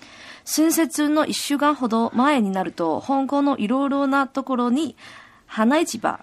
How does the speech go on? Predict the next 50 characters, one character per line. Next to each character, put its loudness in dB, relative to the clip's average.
臨 -4
秀 -2
花 2
市、 -2
フ -2
ラ 2
ワ 2
ー 4
マ 6
ー 2
ケ -4
ッ -6
ト -6
が 0
作 -6
ら 4
れ、 -2
た -6
く -8
さ 4
ん 6
の -2
人 -2
が 2
お -10
正 -2
月 0
の 2
花 0
を -2
買 -2
い -2
に -4
行 -6
き -10
ま -4
す。 -14
会 2
場 2
に 0
は 2
お -12
正 -2
月 0
用 2
に 2
作 -6
ら 4
れ -6
た 2